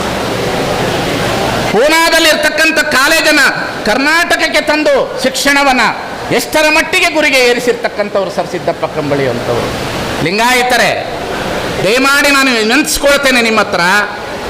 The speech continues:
ನಿಮ್ಮ ಮಕ್ಕಳಿಗೆ ಇತಿಹಾಸದ ಪ್ರಜ್ಞೆ ಹೇಳ್ರಿ. ಗಣಪತಿ ಈ ದೇಶದ ಸಂಸ್ಕೃತಿ ಅಲ್ಲ, ಮಾನವ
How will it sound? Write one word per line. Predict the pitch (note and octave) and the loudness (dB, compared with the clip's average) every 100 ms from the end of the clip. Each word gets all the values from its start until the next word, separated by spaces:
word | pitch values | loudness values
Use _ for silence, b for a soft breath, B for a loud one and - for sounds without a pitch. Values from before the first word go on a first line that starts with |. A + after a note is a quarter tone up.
| - | -4
ನಿಮ್ಮ | F3+ G3 | -2 0
ಮಕ್ಕಳಿಗೆ | G#3+ B3 C4+ C4+ B3+ | 0 -2 0 0 2
ಇತಿಹಾಸದ | A3 A3+ A#3 A#3 A3 G#3+ | 0 0 0 0 0 -2
ಪ್ರಜ್ಞೆ | - C#4 - D#4 | 0 -2 0 0
ಹೇಳ್ರಿ. | C#4+ C4 G#3 E3 - - - - - - - - | 2 2 0 -2 -4 -6 -8 -8 -8 -8 -6 -2
ಗಣಪತಿ | A#3 D4+ D4+ D4 | 0 0 0 0
ಈ | C#4 B3 | 0 2
ದೇಶದ | A3+ B3+ B3+ B3 | 2 2 2 2
ಸಂಸ್ಕೃತಿ | - B3 A#3+ A3+ G3 F#3+ | 2 0 0 -2 0 2
ಅಲ್ಲ, | A#3 C#4+ C4+ F3 F3+ - - - - - A2+ | 4 4 4 2 0 -6 -8 -8 -6 -2 0
ಮಾನವ | C3 F#3 A3+ B3 B3 | 0 2 2 2 2